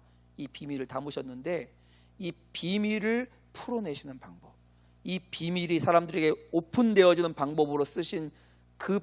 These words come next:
방법이 뭐냐면 교회예요. 교회입니다. 여러분, 교회는 이 비밀을 맡은 자예요. 이 비밀을 소유한 자가 교회라고요. 다윗 공동체는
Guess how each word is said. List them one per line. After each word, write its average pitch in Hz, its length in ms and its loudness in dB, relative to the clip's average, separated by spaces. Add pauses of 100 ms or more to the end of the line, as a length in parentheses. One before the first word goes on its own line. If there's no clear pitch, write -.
방법이 233 500 6
뭐냐면 143 520 0 (440)
교회예요. 127 800 -6 (1500)
교회입니다. 147 680 -2 (1200)
여러분, 147 500 2 (1300)
교회는 147 500 -2
이 165 160 -8 (180)
비밀을 135 460 -6
맡은 120 360 -14
자예요. - 340 -20 (1080)
이 185 140 -2
비밀을 233 680 0
소유한 190 420 0
자가 143 240 -2
교회라고요. 127 560 -12 (540)
다윗 156 240 4
공동체는 185 800 2